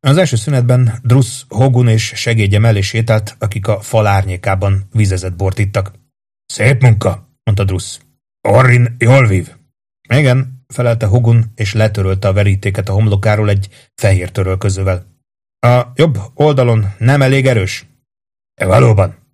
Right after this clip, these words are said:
Te pedig a bal lábra irányuló döfést véded lassan.” „Tipikus hiba.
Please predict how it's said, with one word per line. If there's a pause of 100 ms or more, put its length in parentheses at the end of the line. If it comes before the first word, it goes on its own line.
(220)
Te
pedig
a
bal
lábra
irányuló
döfést
véded
lassan.” (640)
„Tipikus
hiba.